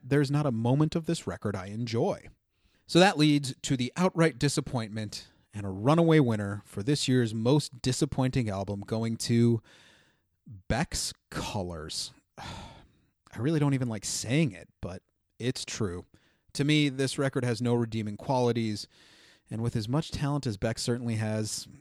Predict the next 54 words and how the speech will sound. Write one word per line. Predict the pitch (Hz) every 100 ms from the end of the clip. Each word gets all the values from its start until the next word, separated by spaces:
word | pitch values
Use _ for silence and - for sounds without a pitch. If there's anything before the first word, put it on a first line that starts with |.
| - - -
<sighs> | - _ _ _
I | 113
don't | 90
know. | 78 - _ 113
It's | 107
just | 110 - _ _ -
really | 120 107
disappointing | 98 - 92 85 87
to | -
me. | 90
Let, | 107 113
let's | 143 113 - -
move | 104 95
on. | 85 78 -
We | 110 107 104
don't | 101
need | 92
to | -
dwell | - 67
on | 69
this. | 69 71 - _ _ _ _ _ _ _ _ _ _ _ _ -
Now, |
before | 131 143 170
we |
get | 190 180
to |
the | 160
final | 151 135 147 170
award, | 156 95 82 - -
the | 120 190
big | 156 277 175
one, | 151 113 113 180 175 _ _ _ _ -
I |
do | 107 175
want | 170
to | 160
mention | 131 -
a | 120
few | 143 131
other | 127
records | 117 104 113 104
I |
really | 104 101 95 98
enjoyed | 104 160 147
this | 139
year, | 151 139 139 135 127
and | 147 156
you |
can | 160
see | 127 214
these | 190 175 139
as | - 131 120
my | 117 110 107 101 98 104
yet-to-be-mentioned | 165 - - 113 98 95 110 180 190